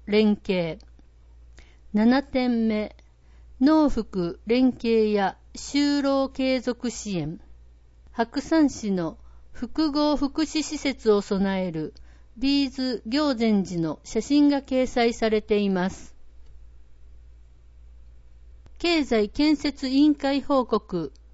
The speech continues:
委員長、渡辺郁夫。主な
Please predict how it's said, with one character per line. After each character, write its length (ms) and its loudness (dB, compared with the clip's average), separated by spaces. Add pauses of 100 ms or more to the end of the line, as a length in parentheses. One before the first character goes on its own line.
(460)
委 140 4
員 200 6
長、 460 0 (180)
渡 260 -2
辺 340 0
郁 320 -4
夫。 200 -2 (1080)
主 240 2
な 240 2